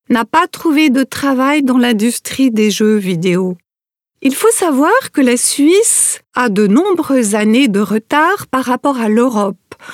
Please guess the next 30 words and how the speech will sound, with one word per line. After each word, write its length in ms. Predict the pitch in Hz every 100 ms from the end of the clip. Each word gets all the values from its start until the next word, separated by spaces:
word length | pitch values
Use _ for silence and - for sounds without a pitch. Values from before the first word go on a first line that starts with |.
| - -
en 120 | 247
matière 520 | 226 226 - 302 320
de 140 | 214 220
subventions 840 | - 339 262 247 294 285 - 359
dans 180 | 247 233
ce 160 | 220 233
domaine. 540 | 214 220 202 196 202 - _ _ _ _ _ -
Les 220 | 202 214
pays 320 | - 214 202
nordiques, 760 | 208 208 196 302 508 - - - -
tels 220 | 214 190
que 100 | -
la 160 | 196 190
Finlande 800 | - 381 320 269 269 262 226 -
et 100 | 196
la 120 | 285
Suède, 480 | - - 269 269 - - - - -
ont 160 | 285 359
investi 540 | 330 285 277 - 277
tôt 340 | - 370 349 254
dans 200 | 226 240
ce 180 | 254
secteur 760 | - 226 220 - 214 202 196 - - - _ _ _ _ -
et 460 | 247 233 208 208 -
ont 200 | 247 240
depuis 380 | 202 175 - 196
longtemps 520 | 175 190 - 370 - -
rentabilisé 920 | 247 311 311 214 202 196 190 185 185
leurs 280 | 185 - -
fonds 320 | - 370